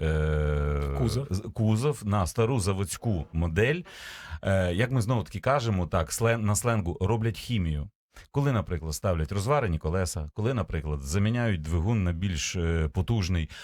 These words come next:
Speaker 1: на тому самому, я, наприклад, бачив ті самі запорожці, е, перероблені, там, одним словом просто скажу, перероблені. Я в захваті, в першу чергу, від фантазії,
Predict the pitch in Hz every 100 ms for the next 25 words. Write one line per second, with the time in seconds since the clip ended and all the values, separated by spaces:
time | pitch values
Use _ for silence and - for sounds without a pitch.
0 | - 110 107 147 135 107 113 120 101 -
1 | 80 131 175 147 120 101 90 92 87 90
2 | 76 131 107 107 95 95 85 - 80 90
3 | 120 151 156 - 71 - - - - -
4 | - 95 95 90 90 90 78 143 127 127
5 | 113 127 113 90 95 80 87 104 - 107
6 | 98 107 117 - 92 78 69 71 73 78
7 | 71 - 113 107 92 80 78 78 - 80
8 | 80 107 135 143 92 85 120 107 104 -
9 | 101 - - 120 92 104 - 139 98 95
10 | 104 - 120 110 85 110 107 98 120 151